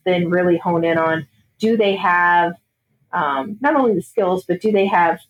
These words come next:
the personality, um, to fit the culture that we're trying to build as well. So I think, you know, some of those tests are, are great. I've taken many tests in my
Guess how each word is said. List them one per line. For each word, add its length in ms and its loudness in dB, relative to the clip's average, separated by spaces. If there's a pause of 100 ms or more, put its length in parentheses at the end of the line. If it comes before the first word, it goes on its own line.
(320)
the 80 -4
personality, 1120 -2
um, 560 -6 (720)
to 140 -6
fit 240 -4
the 60 -6
culture 440 -2
that 180 0
we're 120 -2
trying 380 -4
to 100 -14
build 320 0
as 180 -6
well. 300 0
So 160 -4
I 120 -2
think, 220 -2 (320)
you 60 0
know, 100 2
some 180 0
of 60 0
those 200 0
tests 320 -2
are, 220 -2
are 100 -2
great. 220 0
I've 220 0
taken 420 -4
many 300 0
tests 340 -4
in 100 -2
my 160 -2